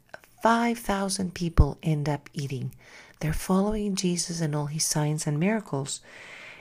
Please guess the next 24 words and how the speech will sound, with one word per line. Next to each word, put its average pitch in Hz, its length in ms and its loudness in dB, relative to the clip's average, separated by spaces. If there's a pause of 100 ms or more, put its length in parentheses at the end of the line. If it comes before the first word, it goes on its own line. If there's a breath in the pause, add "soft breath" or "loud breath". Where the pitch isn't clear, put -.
And 170 160 0
what 170 120 -2
we 180 120 -2
find 190 380 -2
there 160 260 -2
is 165 280 -4
a 165 120 -2
generous 196 640 0
boy 156 440 -4
that 143 160 -6
has 147 520 -4 (540 loud breath)
five 185 560 2
barley 156 400 0
loaves 147 520 -2
and 151 200 -6
two 160 320 0
fish. - 580 -2 (720 loud breath)
And 165 140 0
he 170 100 2
doesn't 208 380 0
keep 233 240 -6
them 202 160 -6
for 196 140 -2
himself. 196 640 -2